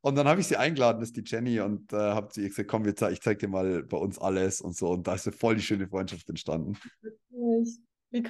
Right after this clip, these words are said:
Speaker 2: cool.
Speaker 1: Und ansonsten, ich hab schon einen Umgang mit Juristen, auch einfach durch das ganze Projekt hier, dadurch, dass ich irgendwie da, äh, viel zu tun hab, dadurch über die Eltern. Aber so Freunde,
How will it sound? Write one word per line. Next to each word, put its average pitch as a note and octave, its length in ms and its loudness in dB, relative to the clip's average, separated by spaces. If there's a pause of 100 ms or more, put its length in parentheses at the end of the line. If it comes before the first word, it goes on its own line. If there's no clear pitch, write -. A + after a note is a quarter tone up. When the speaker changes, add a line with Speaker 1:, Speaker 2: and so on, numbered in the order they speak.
Speaker 2:
cool. A3+ 280 4
Speaker 1:
Und B2 220 4
ansonsten, C3+ 680 6
ich A#2+ 120 6
hab D#3+ 120 6
schon F#3+ 200 6
einen F3+ 60 6
Umgang D#3+ 360 8
mit C3+ 140 2
Juristen, A#2+ 760 0
auch A2 200 2
einfach G#2+ 360 -2
durch - 280 -2
das - 140 -8
ganze F#2+ 260 -2
Projekt G2 400 2
hier, G#2 260 4
dadurch, F2+ 200 0
dass - 240 -8
ich - 320 -8
irgendwie F2 300 2
da, F#2 420 4 (320)
äh, F2+ 260 0
viel - 160 -6
zu - 120 -12
tun F#2+ 180 2
hab, E2+ 80 0
dadurch D#2+ 260 -2
über D#2+ 200 -2
die D#2 160 -2
Eltern. F#2 420 -2 (160)
Aber F2 240 -4
so E2 320 -4
Freunde, A2 720 2